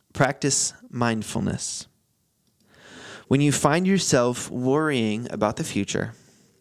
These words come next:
gently return to the present moment. What awareness is being given?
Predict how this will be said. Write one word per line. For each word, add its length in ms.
gently 320
return 460
to 80
the 100
present 380
moment. 280
What 160
awareness 520
is 120
being 200
given? 360